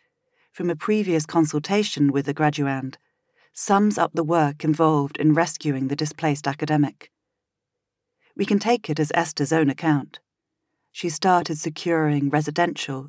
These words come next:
and labour permits, and constructing curricula vitae of academics seeking help, and helping them re-establish existing contacts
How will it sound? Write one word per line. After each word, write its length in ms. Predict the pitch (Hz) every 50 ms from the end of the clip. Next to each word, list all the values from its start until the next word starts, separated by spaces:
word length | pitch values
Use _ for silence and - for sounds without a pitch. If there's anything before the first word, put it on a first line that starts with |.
| _
and 160 | 151 156 160 170
labour 260 | 190 208 208 - 151
permits, 640 | 151 - 147 139 131 131 - _ - - - - _ _ _ _ _ _ _ _ _ _ _ _ _ _ _ _ _
and 140 | - 170 160
constructing 720 | 156 170 160 156 - - 226 - _ - - 156 147 143 - - _ _
curricula 540 | - - 175 180 - - - 180 156 156 151
vitae 500 | 160 190 202 208 - 170 156 139 135 127
of 120 | - 147
academics 580 | - 170 170 - 175 151 170 151 143 - - -
seeking 360 | - - 160 151 - 156 151
help, 380 | 151 160 170 151 143 - _ - _ _ _ _ _ _ _ _ _ _ _ _ _ _ _ _ _ _
and 100 | 180 175
helping 380 | 156 185 220 220 214 214 202 190
them 260 | 190 185 165 151 151
re-establish 720 | 147 165 185 180 175 - _ 196 185 175 151 147 139 143
existing 500 | - - 147 143 180 196 - - 185 180
contacts 680 | 165 - - 175 160 151 156 151 135 - _ - - -